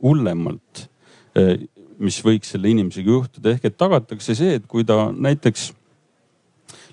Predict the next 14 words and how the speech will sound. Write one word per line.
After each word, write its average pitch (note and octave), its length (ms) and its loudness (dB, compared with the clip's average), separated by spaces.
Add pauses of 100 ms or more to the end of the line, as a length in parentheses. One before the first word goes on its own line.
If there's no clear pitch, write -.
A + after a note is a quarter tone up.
leitakse C#3 520 0
joobes A#2 360 0
olekus C#3 440 -2
kuskil A2+ 400 -2
või G2 120 2
ta G#2+ 80 2
ise B2+ 280 0
leiab, G2+ 400 0
et F#2+ 160 -8
ta F#2 360 0 (360)
nüüd G2+ 160 -2
sooviks, B2+ 640 -2
eh, F2+ 1040 0
nii-öelda G2 540 -2